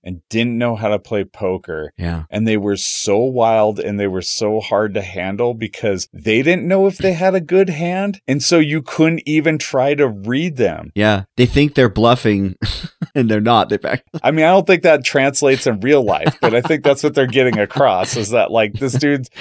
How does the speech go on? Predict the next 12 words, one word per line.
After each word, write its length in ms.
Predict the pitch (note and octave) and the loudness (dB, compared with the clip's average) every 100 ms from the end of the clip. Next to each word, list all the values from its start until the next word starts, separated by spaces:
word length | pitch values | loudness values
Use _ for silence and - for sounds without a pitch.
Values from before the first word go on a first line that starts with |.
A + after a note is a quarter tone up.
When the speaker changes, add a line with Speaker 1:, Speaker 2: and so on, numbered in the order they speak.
| A#2 | -10
Speaker 1:
just 200 | C3+ A#2 G2 | -6 -6 2
doesn't 360 | C3 C3+ C3+ | 2 2 0
know 160 | A#2+ B2 | 2 2
what 140 | B2 | 2
he's 200 | A2+ G2+ | -2 -4
doing, 400 | G2 A2+ A2+ G2 | -2 0 2 0
so 180 | F#2+ A#2 | -4 -4
he's 160 | G2+ G2+ | -4 -2
able 260 | G#2+ G#2 F#2 | -2 -2 -6
to 80 | F2 | -6
win. 380 | F#2+ F#2 D2 | -4 -4 -6
<laughs> 60 | C3 | -10